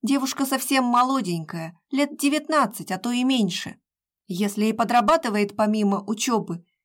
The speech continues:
то явно не полный день, а на родительских карманах не разгуляешься. По внешнему виду девочки не скажешь, что она представительница золотой молодежи.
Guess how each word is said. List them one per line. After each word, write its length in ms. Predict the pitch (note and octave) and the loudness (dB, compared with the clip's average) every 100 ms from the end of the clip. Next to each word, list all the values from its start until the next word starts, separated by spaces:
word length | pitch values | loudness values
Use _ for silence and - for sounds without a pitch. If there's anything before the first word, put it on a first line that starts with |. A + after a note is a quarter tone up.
| _ | _
то 80 | C4+ | -2
явно 400 | C4 C4 B3+ B3 | 2 2 2 2
не 160 | C4 B3+ | -2 -2
полный 440 | C4 B3 A#3+ B3 | -2 0 0 0
день, 400 | G#3+ A#3 E3 D#3 _ _ _ - | 2 0 -2 -6 _ _ _ 0
а 100 | A3+ | 2
на 120 | A#3+ | 4
родительских 720 | B3+ A#3+ A#3+ G#3+ - B3 - | 2 0 -4 -6 -4 -6 -2
карманах 600 | B3 A#3+ B3+ C#4+ G3+ - | 0 2 2 0 -2 -2
не 160 | G#3 G#3+ | 0 0
разгуляешься. 920 | G#3+ F#3+ A3 A#3+ A3 F3+ - - - _ _ _ _ _ _ _ - | 0 0 2 2 2 -4 -10 -14 -18 _ _ _ _ _ _ _ -4
По 120 | G3 | 0
внешнему 580 | G#3+ D4 - C4+ B3+ C4 | 2 2 2 0 0 2
виду 260 | D4 C4 | 2 0
девочки 520 | G#3+ D#4+ C#4 - - | 0 0 0 -2 -6
не 160 | F#3 G3 | -4 -4
скажешь, 580 | G3+ B3 C4 A#3 A#3 - _ _ | -2 0 0 0 -8 -12 _ _
что 260 | - C4 | -4 2
она 260 | B3 A#3+ C#4+ | 2 4 0
представительница 960 | C#4 C4+ - C4+ B3+ A#3+ A#3+ A#3+ A#3+ G#3+ | 0 -6 -2 -2 -2 -2 -2 -2 -2 -2
золотой 500 | F3+ F3+ F3+ G3 G3+ | 0 -2 0 0 2
молодежи. 760 | G3+ G3 F#3+ F3+ F3+ G#3 G#3+ | 2 0 -2 -2 -4 -8 -12